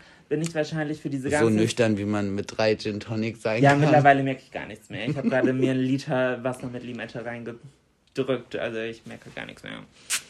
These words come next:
Speaker 1: Ähm, ich gl-,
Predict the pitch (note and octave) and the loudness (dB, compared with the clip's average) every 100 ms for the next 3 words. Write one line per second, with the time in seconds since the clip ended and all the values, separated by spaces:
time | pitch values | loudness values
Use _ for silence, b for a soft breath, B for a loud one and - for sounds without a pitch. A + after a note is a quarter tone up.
0 | B B _ C#3 C3+ C3 B2+ B2+ b b | B B _ 0 2 0 -2 -8 b b
1 | b - _ _ _ _ _ _ _ D3+ | b -20 _ _ _ _ _ _ _ -6
2 | C#3+ | -6